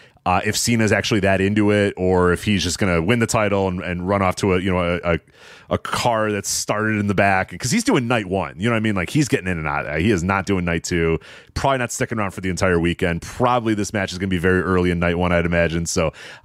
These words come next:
I think he's, he's run out to a waiting car one way or another, whether he's winning or losing. And, and I'm kinda fascinated. I think that they'll probably,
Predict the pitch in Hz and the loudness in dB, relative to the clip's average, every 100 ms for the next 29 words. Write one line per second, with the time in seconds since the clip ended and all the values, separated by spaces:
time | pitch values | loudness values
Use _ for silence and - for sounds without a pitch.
0 | 80 80 98 98 85 92 87 69 - 87 | -2 0 0 -2 -4 -4 -4 -6 -6 -2
1 | 82 71 - - - _ - 117 95 107 | -2 -2 -6 -14 -20 _ 0 0 2 2
2 | 92 90 85 78 92 85 82 87 85 80 | 2 2 0 0 0 2 2 0 2 2
3 | 80 80 78 78 78 76 85 78 76 82 | 2 0 2 0 0 0 -2 -2 0 0
4 | 78 80 80 87 110 120 160 202 185 226 | 0 -2 -2 -2 0 0 0 -2 -2 -2
5 | - 98 101 165 175 - 170 208 - - | -2 -4 -2 0 -2 -4 -6 -6 -8 -4
6 | 214 208 - 123 147 175 190 | -4 -4 -2 2 2 4 2